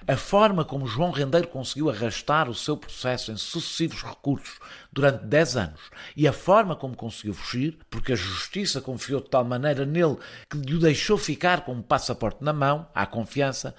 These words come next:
não está desligada da forma como se comportou no B P P. Ele tinha consciência que o seu privilégio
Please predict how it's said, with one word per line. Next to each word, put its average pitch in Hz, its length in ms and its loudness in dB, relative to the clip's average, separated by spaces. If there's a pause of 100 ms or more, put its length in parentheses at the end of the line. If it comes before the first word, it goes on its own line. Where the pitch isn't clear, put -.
(300)
não 185 280 6
está 196 320 4
desligada 139 760 -2 (240)
da 170 100 6
forma 127 420 4
como 113 220 -6
se - 120 -10
comportou 113 480 -4
no 98 100 -4
B 92 120 -2
P 90 160 -2
P. - 260 -8 (420)
Ele 120 300 2
tinha 208 300 2
consciência 117 720 -2 (220)
que - 100 -8
o 123 60 -2
seu 202 260 4
privilégio 120 720 2